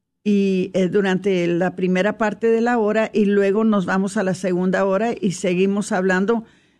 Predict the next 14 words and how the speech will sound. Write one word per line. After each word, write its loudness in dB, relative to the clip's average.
Ah, 0
quizás -2
que 0
nos 0
pueda 2
explicar -2
un 0
poquito, -4
ah, 0
sobre 0
lo 0
que -2
se -2
hace -2